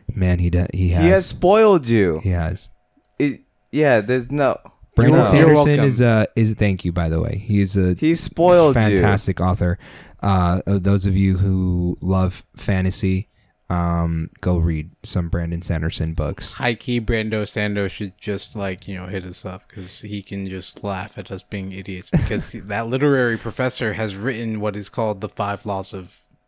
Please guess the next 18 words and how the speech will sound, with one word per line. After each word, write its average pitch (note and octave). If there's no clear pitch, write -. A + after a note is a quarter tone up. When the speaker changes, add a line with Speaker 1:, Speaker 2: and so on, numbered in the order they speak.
Speaker 3:
Literary G#2
Magic, F#2+
and F2+
it's F#2
like, F#2
wow. G#2+
I A2+
cannot A2+
read, A2
read A#2+
fantasy A#2
novels G#2
without G2+
thinking G#2
of F#2+
this G2+
and G2+
just F#2+